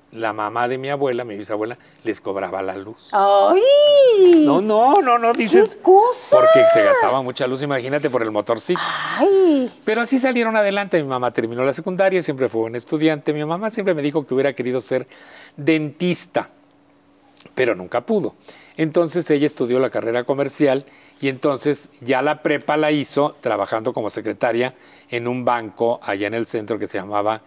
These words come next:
Speaker 1: el Banco Mercantil de México. Y era secretaria y siempre fue la mejor porque hasta la fecha ella se
Speaker 2: Por
Speaker 1: jubiló.
Speaker 2: todo lo que me has platicado, mejor en todo.
Speaker 1: Sí, mi mamá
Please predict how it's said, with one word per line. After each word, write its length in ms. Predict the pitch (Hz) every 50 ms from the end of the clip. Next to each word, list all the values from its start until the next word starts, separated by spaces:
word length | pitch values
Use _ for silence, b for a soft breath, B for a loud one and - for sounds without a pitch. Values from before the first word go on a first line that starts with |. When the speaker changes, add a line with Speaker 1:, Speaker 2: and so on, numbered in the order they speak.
| b b b b b b -
Speaker 1:
el 120 | 113 107
Banco 280 | 107 113 113 110 123 113
Mercantil 480 | 107 98 92 - 95 95 - 107 104
de 100 | 107 113
México. 420 | 127 151 156 - - - _ - - b b b b b b b b
Y 80 | - 233
era 160 | 262 285 269 269 226 -
secretaria 500 | - - 214 - - 202 190 262 254 262
y 40 | 220
siempre 240 | - 185 180 185 170
fue 140 | - 185 185
la 120 | 185 180
mejor 260 | 180 175 - 254 -
porque 320 | 226 190 139 113 127 107 b b b b
hasta 280 | - 120 120 - 117 110 101 - - - - 120
la 100 | - 113
fecha 300 | - - 143 131 - 165
ella 180 | 143 123 135 143
se 120 | - -
Speaker 2:
Por 80 | - 117
Speaker 1:
jubiló. 200 | 113 107 262 302
Speaker 2:
todo 140 | 359 494 466
lo 100 | 427 -
que 120 | - 208
me 120 | 214 214 226
has 80 | -
platicado, 640 | - - 330 320 330 - - - 190 190 202 240 277
mejor 320 | 311 247 202 - - 233
en 140 | 269 269 269
todo. 500 | - - 214 294 381 403 277 165 127 - B B B B B B B
Speaker 1:
Sí, 160 | - 233 -
mi 60 | -
mamá 160 | 151 - -